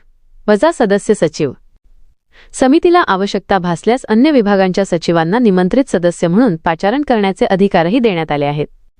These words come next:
प्रमुख उद्दिष्टे: एकसारखेपणा, राज्यात बसवल्या जाणाऱ्या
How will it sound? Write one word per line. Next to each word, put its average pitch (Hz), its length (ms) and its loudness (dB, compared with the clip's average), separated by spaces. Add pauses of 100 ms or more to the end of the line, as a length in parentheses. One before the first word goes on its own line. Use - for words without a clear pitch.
(500)
प्रमुख 226 340 2
उद्दिष्टे: 175 580 -2 (380)
एकसारखेपणा, 220 760 -2 (360)
राज्यात 208 400 0
बसवल्या 208 440 0
जाणाऱ्या 185 360 0